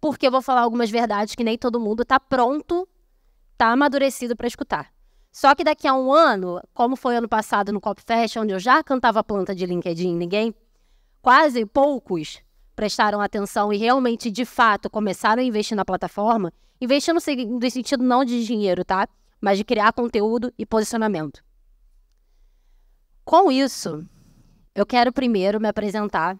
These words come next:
não sei se todos me conhecem, e sempre que eu tô sentado em algum lugar, ouvindo uma palestra, eu começo a pensar assim, "Tá, por que eu tenho que escutar essa pessoa?"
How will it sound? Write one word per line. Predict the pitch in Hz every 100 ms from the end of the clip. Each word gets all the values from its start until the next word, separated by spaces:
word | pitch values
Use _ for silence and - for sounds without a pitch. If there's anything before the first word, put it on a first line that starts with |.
| _
não | - 196
sei | 196 202
se | 196
todos | 214 190 185
me | 185
conhecem, | 202 160 156 151 240 269 _ _ _ _ _ _ _
e | 294
sempre | 269 392 466
que | 427
eu | 311
tô | 285 262 -
sentado | 214 247 240 233 226 220 202 _ _
em | -
algum | 214 208 226
lugar, | 196 196 202 202 -
ouvindo | 196 196 220
uma | 208
palestra, | 196 180 202 196 180 165 196 _
eu | 214
começo | 214 226 220
a | 226
pensar | 220 208 220
assim, | 214 - 185
"Tá, | 180 220
por | 208 214
que | -
eu | 359
tenho | 277 233
que |
escutar | - 233 196
essa | 190 196
pessoa?" | 196 - 160 156